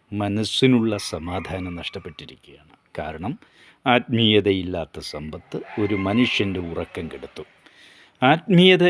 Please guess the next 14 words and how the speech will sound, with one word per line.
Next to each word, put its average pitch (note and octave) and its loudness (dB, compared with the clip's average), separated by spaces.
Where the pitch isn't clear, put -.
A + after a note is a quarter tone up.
എന്നാൽ C#3 4
എന്താണ്? G#2+ -2
അത് E2 -4
മതത്തിൻ്റെ C#3 -4
ആചാരങ്ങൾ C3 4
മാത്രമല്ല. E2+ -4
ആത്മീയത A2 0
എന്നാൽ G2 0
ജീവിതത്തിൻ്റെ G#2 -4
യഥാർത്ഥ F2 -4
അർത്ഥം B2+ -6
തിരിച്ചറിയൽ, D2+ -14
സ്വയം A2 2
അന്വേഷിക്കുവാനുള്ള A#2 0